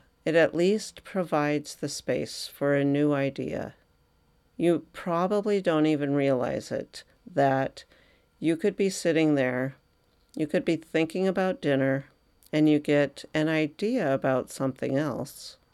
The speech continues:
You might dismiss it because you need to figure out dinner, or you might go with it.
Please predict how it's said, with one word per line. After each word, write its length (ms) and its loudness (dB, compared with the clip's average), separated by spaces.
You 100 4
might 280 2
dismiss 500 -2
it 200 -2
because 360 -2
you 80 6
need 180 6
to 80 -16
figure 280 2
out 200 0
dinner, 400 0
or 100 2
you 140 4
might 200 0
go 160 2
with 220 -2
it. 220 -2